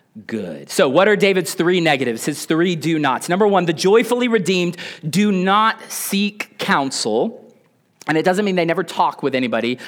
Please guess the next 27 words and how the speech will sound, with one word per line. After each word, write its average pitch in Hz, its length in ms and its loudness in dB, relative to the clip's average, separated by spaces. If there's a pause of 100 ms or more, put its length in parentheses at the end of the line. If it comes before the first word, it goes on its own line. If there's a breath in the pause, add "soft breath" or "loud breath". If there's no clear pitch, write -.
(240 loud breath)
that's 139 200 -2
not 139 180 2
a - 20 0
believer, 117 360 -2
but 143 100 -2
they 156 140 2
don't 185 180 0
seek - 300 -6
primary 208 760 0 (220 loud breath)
and 151 180 0
decisive 165 680 0
counsel 110 640 -2 (640 loud breath)
from 135 280 -2
the 156 80 2
wicked 175 440 -2 (240 soft breath)
or 139 80 -2
from 143 280 -4
the 151 100 -2
ungodly. 131 640 -2
Let 127 80 -4
me 139 80 -2
say 156 80 0
that 156 120 2
again. 151 200 0
The 139 80 0
joyfully 202 640 0
redeemed 160 560 -2